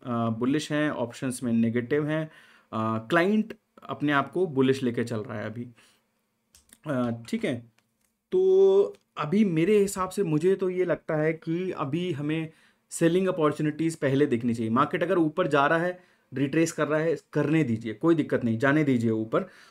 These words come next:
उसके बाद जब मार्केट में एक आपको यहाँ से अगर मार्केट ऊपर भी जाता है, ठीक है, उसके बाद सेलिंग प्रेशर आता है, उसके बाद जब ऊपर जाएगा तब हम यहाँ पर बाइंग के लिए प्लान करेंगे। अभी बाइंग में अभी आप बिल्कुल मत सोचिए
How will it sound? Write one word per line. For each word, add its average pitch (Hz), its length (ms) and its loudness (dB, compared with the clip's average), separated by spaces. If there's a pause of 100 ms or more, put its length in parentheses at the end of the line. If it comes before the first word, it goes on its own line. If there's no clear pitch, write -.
(100)
उसके 143 200 -4
बाद 151 400 2
जब 180 160 -2
मार्केट 160 400 -2
में 180 100 -2
एक 165 280 0
आपको 156 320 -2
यहाँ 139 240 0
से 165 100 -6
अगर 165 80 -2
मार्केट 156 280 -2
ऊपर 160 240 -2
भी 180 100 0
जाता 123 280 0
है, 113 220 -8 (120)
ठीक 185 140 -4
है, 143 160 -2 (260)
उसके - 140 -4
बाद 190 100 2
सेलिंग 185 340 -2
प्रेशर 175 300 -2
आता 170 240 0
है, 180 160 0
उसके 175 280 -6
बाद 180 220 2
जब 190 120 2
ऊपर 175 220 0
जाएगा 123 280 2
तब 175 240 -2
हम 185 160 -2
यहाँ 151 160 -4
पर 165 100 -4
बाइंग 135 360 0
के 147 60 -2
लिए 139 80 -2
प्लान 123 260 -2
करेंगे। 120 220 0
अभी 175 140 -2
बाइंग 151 520 0
में 180 140 -2
अभी 151 220 -2
आप 165 100 -4
बिल्कुल 147 380 -4
मत 156 200 -4
सोचिए 135 440 -6